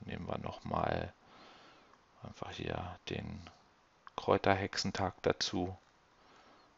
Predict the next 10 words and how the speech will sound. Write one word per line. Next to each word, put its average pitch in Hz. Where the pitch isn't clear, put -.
und -
sagen, 85
das -
soll 85
vom 90
Klaus 90
die -
Sch-, -
äh, -
vom, 50